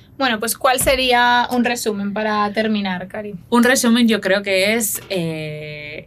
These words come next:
Speaker 2: el deseo sexual en la mujer puede cambiar. Esta
Speaker 1: Ujú.
Speaker 2: palabra deseo lo tenemos que reentender, lo tenemos que reinterpretar, tenemos que reeducarnos muchas
Speaker 1: Ujú.
Speaker 2: veces para el sexo matrimonial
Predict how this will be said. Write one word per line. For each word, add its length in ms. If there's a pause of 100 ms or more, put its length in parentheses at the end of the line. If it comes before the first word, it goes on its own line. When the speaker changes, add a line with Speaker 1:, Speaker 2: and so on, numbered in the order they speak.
Speaker 2:
el 160
deseo 260
sexual 340
en 80
la 80
mujer 520
puede 240
cambiar. 540 (420)
Esta 200
Speaker 1:
Ujú. 60
Speaker 2:
palabra 320
deseo 380
lo 160
tenemos 300
que 120
reentender, 760
lo 100
tenemos 280
que 100
reinterpretar, 840 (520)
tenemos 380
que 400 (260)
reeducarnos 920
muchas 340
Speaker 1:
Ujú. 60
Speaker 2:
veces 600
para 340
el 100
sexo 280
matrimonial 720